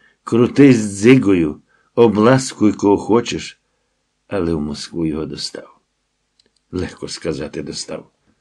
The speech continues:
Скориша аж голос захрип. Самі ж кажете, що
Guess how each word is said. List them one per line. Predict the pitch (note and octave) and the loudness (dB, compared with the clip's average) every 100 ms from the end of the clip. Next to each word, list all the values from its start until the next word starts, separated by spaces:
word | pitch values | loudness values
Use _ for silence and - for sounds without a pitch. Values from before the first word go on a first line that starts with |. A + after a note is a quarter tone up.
| _ _ _ _ _ _ _ _ _ _ _ | _ _ _ _ _ _ _ _ _ _ _
Скориша | - - B2 B2+ - C3+ C3 | -20 -8 -2 -2 2 4 4
аж | C3 A#2 | 2 0
голос | F#2+ F2+ A2 F#2+ F2 | -2 2 2 2 -2
захрип. | E2 - D#2 D#2 _ _ _ _ _ _ _ _ _ _ | -6 -6 -8 -10 _ _ _ _ _ _ _ _ _ _
Самі | - D3 F3+ | 0 4 6
ж | E3+ - | 4 4
кажете, | D#3+ C#3 D3+ | 4 6 2
що | C#3 - C#3+ C3 | 2 6 6 6